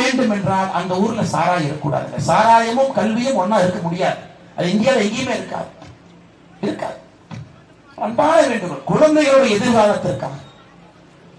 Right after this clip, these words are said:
ரெண்டாயிரத்தி இருபத்தி நாலு இத்தனை நாளா நீங்க யாருக்கு வேணாலும் ஓட்டு போட்டுருங்கம்மா,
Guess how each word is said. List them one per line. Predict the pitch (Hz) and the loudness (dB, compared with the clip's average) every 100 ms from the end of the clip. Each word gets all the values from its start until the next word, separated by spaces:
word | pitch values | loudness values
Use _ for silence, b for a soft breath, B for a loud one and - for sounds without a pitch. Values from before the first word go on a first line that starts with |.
| - | -6
ரெண்டாயிரத்தி | - 208 320 330 311 269 262 | 0 2 6 8 8 6 2
இருபத்தி | 220 226 196 | -2 -4 -2
நாலு | 202 262 208 | -2 0 0
இத்தனை | 208 208 185 | -2 -2 0
நாளா | 269 294 | 2 4
நீங்க | 302 285 208 185 | 4 2 0 2
யாருக்கு | - 311 302 285 | 4 2 2 0
வேணாலும் | 277 285 294 240 | 0 2 4 2
ஓட்டு | - | 0
போட்டுருங்கம்மா, | - 196 180 170 147 | -2 -4 -4 -4 -6